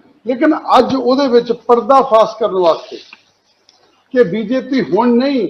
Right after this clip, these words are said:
ਇਹ ਗਿਆਰਵੇਂ ਸਾਲ 'ਚ ਨਹੀਂ ਕਰ ਰਹੀ, ਬਲਕਿ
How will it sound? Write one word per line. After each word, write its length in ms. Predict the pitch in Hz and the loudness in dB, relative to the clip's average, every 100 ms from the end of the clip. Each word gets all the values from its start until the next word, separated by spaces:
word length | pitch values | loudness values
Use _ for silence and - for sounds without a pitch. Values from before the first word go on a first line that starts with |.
| - _ _ _ _ _ _ _ | -8 _ _ _ _ _ _ _
ਇਹ 160 | 208 - | -4 0
ਗਿਆਰਵੇਂ 400 | 202 240 262 262 | 2 2 0 -2
ਸਾਲ 240 | 175 220 | 2 2
'ਚ 120 | 220 226 | 2 -2
ਨਹੀਂ 120 | 262 | -2
ਕਰ 140 | 233 | -2
ਰਹੀ, 300 | 185 190 147 - _ - _ - - _ _ _ _ | 0 -2 -2 -6 _ -20 _ -20 -20 _ _ _ _
ਬਲਕਿ 360 | 247 277 - | 0 0 0